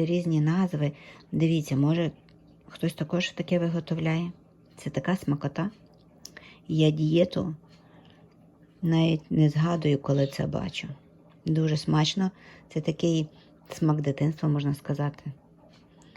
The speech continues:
Колись у наших селах бабуся, Степанова мама робила таку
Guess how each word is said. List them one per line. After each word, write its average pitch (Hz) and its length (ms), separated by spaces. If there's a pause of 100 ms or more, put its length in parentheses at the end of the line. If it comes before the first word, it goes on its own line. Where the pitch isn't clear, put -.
(240)
Колись 156 320
у - 20
наших 151 280
селах 160 420
бабуся, 160 680 (720)
Степанова 151 580
мама 170 480
робила 165 560 (1080)
таку 156 560